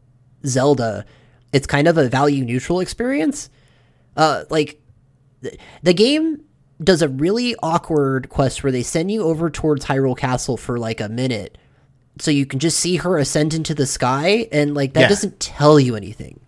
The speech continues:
Speaker 2: That, that's, I'm still not sure what we're supposed to get out of that.
Speaker 1: Nothing. There's nothing there. It's just
Speaker 2: Yeah.
Speaker 1: a weird extra step, and this game loves weird extra steps that you can also just avoid, because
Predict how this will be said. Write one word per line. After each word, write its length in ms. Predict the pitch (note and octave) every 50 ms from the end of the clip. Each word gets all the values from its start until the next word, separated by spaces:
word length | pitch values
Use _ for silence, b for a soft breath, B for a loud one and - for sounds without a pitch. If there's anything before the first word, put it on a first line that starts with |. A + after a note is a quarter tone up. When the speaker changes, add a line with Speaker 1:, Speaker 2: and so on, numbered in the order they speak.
| b b
Speaker 2:
That, 480 | b B2 A#2 D#3 D#3+ E3 - - - A#2+
that's, 560 | C#3 D3+ E3+ - - - - - - - - - - B B B B B _ -
I'm 240 | C3 D3+ G3 F3 C3
still 400 | - - - - - C3+ C#3 C3+
not 300 | A2+ G#2+ G2 G2+ - -
sure 300 | - - A#2 G#2 F#2 F#2
what 220 | F2+ E2 F#2+ - -
we're 100 | F#2+ F2+
supposed 440 | - - - - G2 F#2 - -
to 60 | F#2+ D#2+
get 180 | - F2 E2+
out 200 | D#2+ C#2+ C#2 C#2
of 100 | C#2 C2+
that. 280 | C#2 C2+ C2+ C#2 - - _ _ _ _ -
Speaker 1:
Nothing. 480 | C#3+ D3 F3 A#3 B3 - D4+ B3+ E3 -
There's 240 | - C#3 D#3 D3+ F3+
nothing 380 | F#3+ G#3 G#3 - A3 G#3+ G3+
there. 200 | G3 A3 B3 G3+
It's 140 | B2+ B2+ - -
just 160 | G3 - -
Speaker 2:
Yeah. 60 | G3+
Speaker 1:
a 40 | E3
weird 360 | C#3 C3+ D#3 E3+ F3+ F#3 F3+
extra 380 | E3 D#3+ - - - - D#3+ C#3+
step, 500 | - - - - F#3+ F3+ - - - - - -
and 160 | C#3+ C#3+ D3
this 160 | D3 D3 D3+
game 320 | C#3+ D3+ D#3+ F#3 G3+ F#3
loves 480 | D3 C3 C3 C#3 C#3+ D3 C#3+ C3+ C3 C3+
weird 320 | C3 B2+ C3 C#3 C#3 B2+
extra 300 | A#2+ B2 - - - A#2
steps 560 | - - - - A#2+ G#2 G2 - - - - b b b b b b b
that 180 | - E3+ - E3
you 80 | D#3
can 120 | - F#3+ A3+
also 260 | C#4+ D#4 - D#4+ B3
just 260 | E3+ E3 - - -
avoid, 480 | C3 A#2 B2 D#3+ A#3 C4 G3 D3 C3 B2
because 460 | C#3 B2+ - C#3 C3+ A#2+ - -